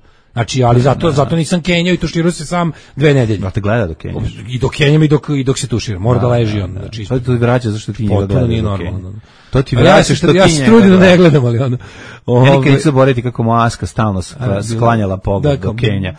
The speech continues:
Speaker 1: da
Speaker 2: Ne,
Speaker 1: ima
Speaker 2: krene da
Speaker 1: dostojanstvo.
Speaker 2: kenja, ti, a ja govorim, "Gledam te, vidim da kenjaš."
Speaker 1: A, ne, ovaj, ovaj baca pogled iza horizonta dok kenja uvek, ili, ili to radi, onako,
Speaker 2: Da.
Speaker 1: e, i onako negde pogled ode u daljinu, negde
Speaker 2: Da,
Speaker 1: gubi
Speaker 2: ja
Speaker 1: se.
Speaker 2: ne mogu isto, mene nervira kad mi se neko obraća dok kenja, ne sme niko da bude blizu mene.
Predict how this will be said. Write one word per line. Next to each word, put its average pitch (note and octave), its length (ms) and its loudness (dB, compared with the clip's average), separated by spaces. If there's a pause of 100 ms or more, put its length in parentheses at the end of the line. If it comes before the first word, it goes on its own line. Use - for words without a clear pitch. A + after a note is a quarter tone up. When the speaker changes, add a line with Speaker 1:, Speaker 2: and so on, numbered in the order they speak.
Speaker 1:
da A#2+ 180 -8
Speaker 2:
Ne, B2 60 2
Speaker 1:
ima A#2+ 120 2
Speaker 2:
krene D#3 160 0
da F3+ 100 2
Speaker 1:
dostojanstvo. C3+ 160 2
Speaker 2:
kenja, D#3+ 360 -2
ti, C#3 180 -6
a A2+ 60 -4
ja A2 140 2
govorim, F#2+ 380 -2
"Gledam B2 400 -2
te, C3+ 400 -2 (240)
vidim C#3+ 280 -2
da A#2 80 0
kenjaš." D3 580 0
Speaker 1:
A, A#2+ 60 0
ne, D3+ 180 2
ovaj, D#3+ 140 2
ovaj F3 200 2
baca F3 260 -2
pogled D#3+ 300 0
iza C3 120 -2
horizonta A#2+ 440 -2
dok F#2+ 120 -6
kenja G#2 240 -4
uvek, G2 180 -4
ili, D#3 140 2
ili B2+ 100 -2
to G#2 120 -8
radi, F#2 200 -10
onako, F#2+ 160 -8
Speaker 2:
Da. E3 60 -10
Speaker 1:
e, G3+ 260 -2
i F3 40 -4
onako D#3 200 -4
negde B2 180 -4
pogled G#2+ 280 -6
ode G2 140 -4
u F#2+ 40 -4
daljinu, F#2 320 -4
negde F2 180 -10
Speaker 2:
Da, F#2+ 80 -6
Speaker 1:
gubi F#2+ 140 -6
Speaker 2:
ja C#3+ 80 -2
Speaker 1:
se. F3 100 -2
Speaker 2:
ne A#2+ 60 -2
mogu A2+ 200 -4
isto, E2+ 220 -10
mene G2+ 220 -6
nervira F2+ 340 -6
kad - 140 -14
mi D2+ 80 -12
se - 140 -14
neko E2 220 -10
obraća D#2+ 320 -10
dok D#2+ 140 -16
kenja, E2 200 -14
ne F2+ 140 -8
sme A#2 140 -6
niko F#2+ 180 -8
da D#2+ 60 -12
bude E2 160 -12
blizu E2 300 -12
mene. D#2+ 260 -12